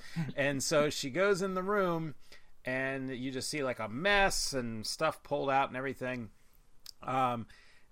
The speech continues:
Speaker 2: and then she's looking around. And then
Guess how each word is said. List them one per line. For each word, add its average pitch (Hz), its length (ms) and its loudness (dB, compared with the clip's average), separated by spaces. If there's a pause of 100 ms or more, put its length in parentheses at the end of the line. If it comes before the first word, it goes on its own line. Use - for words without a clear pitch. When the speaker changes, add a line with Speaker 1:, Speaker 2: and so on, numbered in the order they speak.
Speaker 2:
and 135 260 0
then 143 480 2
she's 131 240 -6
looking 165 220 -4
around. 143 380 0 (520)
And 143 180 -4
then 170 320 -2